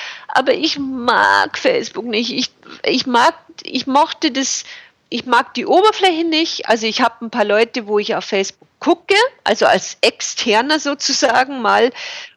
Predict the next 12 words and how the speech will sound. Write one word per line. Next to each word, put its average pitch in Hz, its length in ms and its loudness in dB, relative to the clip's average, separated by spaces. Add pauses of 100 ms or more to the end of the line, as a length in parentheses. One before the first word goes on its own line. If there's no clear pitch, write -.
Und 240 260 -2
da, 233 260 6 (440)
also 220 300 0
weil 214 120 6
die 254 140 0
halt 214 180 2
nur 226 140 -2
auf 208 80 -2
Facebook 202 500 -4
sind, 285 340 -2 (1000)
aber 220 500 2 (460)
da, 220 180 4